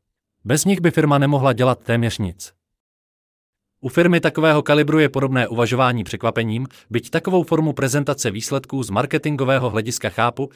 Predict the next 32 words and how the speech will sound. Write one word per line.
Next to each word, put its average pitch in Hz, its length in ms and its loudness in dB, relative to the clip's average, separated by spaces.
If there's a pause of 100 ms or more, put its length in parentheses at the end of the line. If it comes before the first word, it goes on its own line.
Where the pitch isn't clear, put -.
(120)
spoustě 156 460 -4
lidí 135 280 -4
je 143 120 -2
ale 120 180 0
vlastní 104 300 -4
zcela 156 300 0
přirozeně, 135 680 -2
jen 123 180 -4
si 127 120 -6
vzpomeňte, 135 540 -4 (140)
kolikrát 123 500 0
vám 104 220 0
někdo 147 260 -2
řekl 147 240 -4
hloupost 131 380 -2
typu: 139 340 -6 (200)
„Přece 165 320 -2
nepojedu 135 400 0
autobusem 151 580 -2
za 117 100 0
dvě 110 160 -2
stě 147 180 -2
padesát 147 480 0
korun 131 240 -2
českých, 175 460 -4
když 117 200 -6
tam 104 180 0
dojedu 147 280 2
za 123 140 0
pět 151 200 0
litrů 135 280 -2
nafty, 117 300 -2